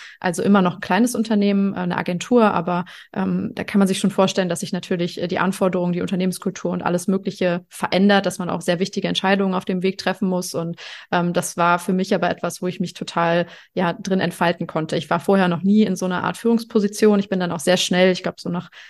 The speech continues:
neun Monaten in die Geschäftsführung gerutscht oder, da sagt man immer so blöd gerutscht, aber nein, ich bin dann in die Geschäftsführung aufgenommen worden, was für mich halt auch so das absolute Top-Achievement ever war. Also ich war so stolz darauf und, äh,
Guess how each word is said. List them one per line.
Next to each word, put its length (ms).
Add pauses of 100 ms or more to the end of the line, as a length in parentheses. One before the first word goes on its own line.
(200)
neun 260
Monaten 340
in 100
die 60
Geschäftsführung 680
gerutscht 520
oder, 320 (540)
da 80
sagt 220
man 100
immer 100
so 80
blöd 240
gerutscht, 320
aber 140
nein, 140
ich 180
bin 160
dann 120
in 100
die 60
Geschäftsführung 440
aufgenommen 400
worden, 200
was 140
für 80
mich 160
halt 120
auch 100
so 200 (460)
das 200 (120)
absolute 760
Top-Achievement 1000
ever 380
war. 240
Also 140
ich 120
war 100
so 160
stolz 360
darauf 460
und, 280
äh, 260